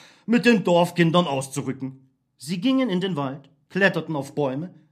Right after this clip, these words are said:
nahmen Nester aus und warfen mit Steinen nach den Eichhörnchen. Frithjof war glückselig, wie ein aus dem Gefängnis Entsprungener, und blieb über Mittag aus.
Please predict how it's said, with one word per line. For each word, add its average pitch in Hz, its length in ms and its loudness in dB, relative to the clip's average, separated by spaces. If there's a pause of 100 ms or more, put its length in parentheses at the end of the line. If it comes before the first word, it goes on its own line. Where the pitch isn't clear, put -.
nahmen 175 340 2
Nester 165 340 -2
aus 170 240 -12 (320)
und 139 160 -4
warfen 240 340 4
mit 240 140 4
Steinen 180 480 -2
nach 139 140 -2
den 190 120 -6
Eichhörnchen. 131 540 -6 (1300)
Frithjof 170 760 0 (600)
war 185 400 0
glückselig, 220 760 -2 (400)
wie 165 240 4
ein 262 160 2
aus 220 160 -2
dem 226 180 -4
Gefängnis 220 540 -2
Entsprungener, 180 760 -2 (220)
und 180 240 2
blieb 247 260 0
über 226 180 0
Mittag 180 340 0
aus. 135 340 -2